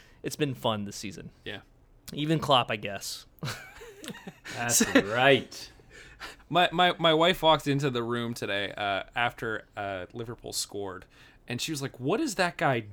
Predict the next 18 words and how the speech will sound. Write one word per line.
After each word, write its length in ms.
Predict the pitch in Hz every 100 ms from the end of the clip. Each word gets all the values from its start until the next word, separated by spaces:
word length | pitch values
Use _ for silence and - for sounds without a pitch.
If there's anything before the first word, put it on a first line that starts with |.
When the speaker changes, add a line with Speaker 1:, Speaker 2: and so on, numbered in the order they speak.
| 98
Speaker 2:
doing?" 460 | - 135 170 120 101
when 160 | 117 131
Klopp 340 | - 127 -
was, 120 | 156
like, 200 | 143 123
celebrating. 640 | - - 147 151 160 160 165
She 160 | -
was 40 | 160
like, 280 | 147 -
Speaker 3:
Yep. 120 | - -
Speaker 2:
"Is 160 | 135
he 80 | 233
having 340 | 269 330 302 175
a 40 |
seizure? 600 | - - 160 190 240 277
Is 140 | 175
he 140 | - 277
okay?" 600 | 294 - 151 151 220 392